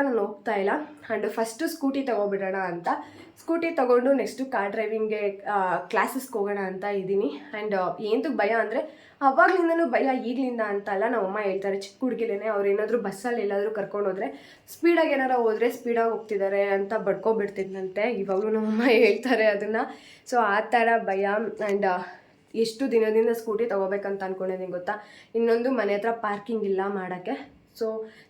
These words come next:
ನಮ್ಮಮ್ಮ ಅದು ಬೇಡ ಅಂತ ಹೇಳ್ತಿದ್ದಾರೆ. ಪಾರ್ಕಿಂಗ್ ಸೆಕೆಂಡ್ರಿ, but ನನ್ಗೆ ಏನಂದ್ರೆ, ಭಯ ಹೋಗ್ತಾನೆ ಇಲ್ಲ.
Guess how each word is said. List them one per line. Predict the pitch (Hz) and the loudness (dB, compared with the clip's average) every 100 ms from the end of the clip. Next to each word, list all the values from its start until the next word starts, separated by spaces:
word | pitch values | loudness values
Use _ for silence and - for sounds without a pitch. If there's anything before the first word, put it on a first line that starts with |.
| 226 | -4
ನಮ್ಮಮ್ಮ | 208 208 233 | 0 0 2
ಅದು | 208 226 226 | 2 2 0
ಬೇಡ | 190 196 196 | 2 2 2
ಅಂತ | 180 190 | 0 -4
ಹೇಳ್ತಿದ್ದಾರೆ. | 196 180 180 180 175 214 262 - - - | -4 -6 -6 -6 -2 -2 -4 -14 -20 -4
ಪಾರ್ಕಿಂಗ್ | 208 185 214 247 | 0 0 0 -4
ಸೆಕೆಂಡ್ರಿ, | 254 226 247 240 208 294 - - - _ | -2 -2 0 2 2 0 -2 -14 -20 _
but | 262 277 | -2 0
ನನ್ಗೆ | 269 247 302 370 320 | 2 4 4 6 6
ಏನಂದ್ರೆ, | 277 254 233 240 311 311 | 6 4 2 0 0 -2
ಭಯ | 202 208 214 254 277 | 0 2 6 6 6
ಹೋಗ್ತಾನೆ | 220 220 - 302 311 302 | 4 0 -2 0 0 0
ಇಲ್ಲ. | 285 | 2